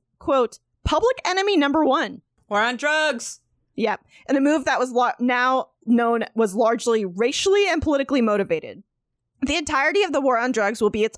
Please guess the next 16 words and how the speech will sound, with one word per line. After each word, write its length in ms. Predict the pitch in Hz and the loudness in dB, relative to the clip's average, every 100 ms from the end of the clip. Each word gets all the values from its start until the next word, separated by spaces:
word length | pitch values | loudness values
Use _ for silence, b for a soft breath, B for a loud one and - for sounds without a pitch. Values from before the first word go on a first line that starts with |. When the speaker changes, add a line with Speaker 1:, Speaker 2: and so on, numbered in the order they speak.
| - | -2
Speaker 1:
own 240 | 269 403 | 0 0
podcast 600 | - 262 240 330 233 - | 0 -2 0 0 -2 -2
topic 360 | 254 208 208 - | -2 0 -2 -2
in 140 | 233 | 0
the 80 | 214 | -2
future. 600 | - 269 - 170 196 254 _ b b b | 0 -2 0 0 -2 -4 _ b b b
I 120 | - | -4
actually 200 | 269 - | -2 -2
started 340 | 311 302 269 247 | -2 0 0 -2
saving 540 | 285 269 254 247 240 _ _ _ _ _ _ | 0 0 0 -2 -6 _ _ _ _ _ _
tabs 340 | - 262 247 | -4 -2 0
already 540 | 240 220 214 202 294 254 | 2 2 2 0 0 0
about 260 | 214 202 175 | 2 0 -2
Speaker 2:
<laughs> 60 | |
Speaker 1:
that 260 | 175 240 - | 0 0 -2
topic. 580 | 247 196 196 247 - - | -2 -2 0 -2 -6 -20